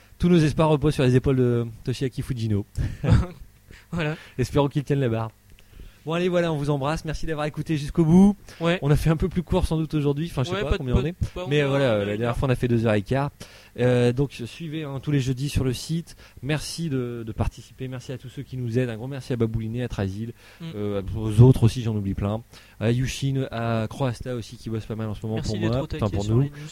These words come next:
Speaker 2: pour nous, hein.
Speaker 1: Euh, ouais, merci pour les news si
Speaker 2: Quand
Speaker 1: vous
Speaker 2: on
Speaker 1: les
Speaker 2: les
Speaker 1: levez
Speaker 2: a.
Speaker 1: alors qu'on les, qu'on les a loupées parce que
Speaker 2: Ouais.
Speaker 1: le boulot, parce que, parce que Faraday fout plus rien sur le site. Euh, <laughs> et puis, ben voilà, on vous embrasse.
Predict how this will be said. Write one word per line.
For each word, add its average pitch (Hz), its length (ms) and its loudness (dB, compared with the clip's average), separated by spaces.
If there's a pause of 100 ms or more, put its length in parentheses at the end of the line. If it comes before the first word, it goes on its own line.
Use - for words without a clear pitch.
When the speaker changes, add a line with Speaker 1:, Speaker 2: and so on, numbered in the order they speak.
Speaker 2:
pour 139 140 -10
nous, 151 180 -20
hein. - 40 -18 (100)
Speaker 1:
Euh, 113 200 -2
ouais, 120 160 -2
merci 120 260 -6
pour - 140 -4
les 113 80 -2
news 123 160 -4
si - 140 -10
Speaker 2:
Quand 117 60 -4
Speaker 1:
vous 107 40 -4
Speaker 2:
on 110 40 -4
Speaker 1:
les 110 100 0
Speaker 2:
les 107 80 -2
Speaker 1:
levez 120 140 2
Speaker 2:
a. - 20 2
Speaker 1:
alors 107 180 -2
qu'on 110 120 -6
les, 104 80 -2
qu'on - 120 -8
les 104 140 0
a 104 60 0
loupées 113 320 -6
parce 98 140 -14
que 101 120 -8
Speaker 2:
Ouais. 95 80 -4
Speaker 1:
le 95 60 -6
boulot, 95 340 -6
parce 87 160 -12
que, 92 100 -8
parce - 220 -6
que 101 80 -4
Faraday 92 280 -6
fout 92 140 -12
plus - 120 -4
rien 95 160 -2
sur 90 120 -4
le 85 80 0
site. 107 240 -6 (400)
Euh, 139 100 2 (240)
<laughs> 156 300 0 (600)
et 151 100 0
puis, 160 400 -4
ben 147 120 4
voilà, 139 220 2
on 143 60 -8
vous 165 140 -4
embrasse. 143 420 -4